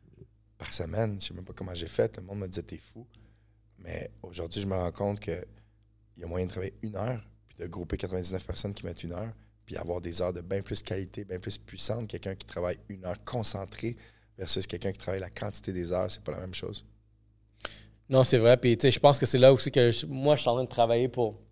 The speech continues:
Speaker 2: mieux gérer certaines choses. Avec l'expérience, c'est ma troisième business. Fait qu'elle va beaucoup mieux que les autres. <laughs> Drôle, mais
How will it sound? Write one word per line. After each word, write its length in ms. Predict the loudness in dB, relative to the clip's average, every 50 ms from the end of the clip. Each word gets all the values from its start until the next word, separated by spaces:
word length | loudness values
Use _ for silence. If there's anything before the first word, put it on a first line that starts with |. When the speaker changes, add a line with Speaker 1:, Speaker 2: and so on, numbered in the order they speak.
| _ _ _ _ _ _ _ _ _ _ _ _ -20 -20 -20 _ -4
Speaker 2:
mieux 160 | 2 4 4
gérer 320 | 6 6 6 6 6 4
certaines 320 | 4 4 2 2 2 0 0
choses. 260 | 2 0 0 0 -2 -8 -20 -20 _ _ 0
Avec 140 | 4 6 8
l'expérience, 520 | 8 8 10 10 10 10 10 8 6 6
c'est 80 | 2 4
ma 120 | 4 4
troisième 300 | 4 6 6 6 6 6
business. 500 | 6 4 4 4 2 2 2 0 -2 -8 -10 -20 -20 _ _ _ _ _ _ -2
Fait 120 | 0 0 2
qu'elle 180 | 6 6 10 10
va 80 | 10
beaucoup 260 | 8 8 4 2 2
mieux 160 | 2 4 4 4
que 60 | 4
les 180 | 2 4 4
autres. 240 | 4 2 2 0 -6 -6 -6 -6 -6 -10 -16 -20 _
<laughs> 360 | _ _ _ _ _ _ _
Drôle, 340 | 2 8 10 10 10 10 6
mais 240 | 4 2 2 0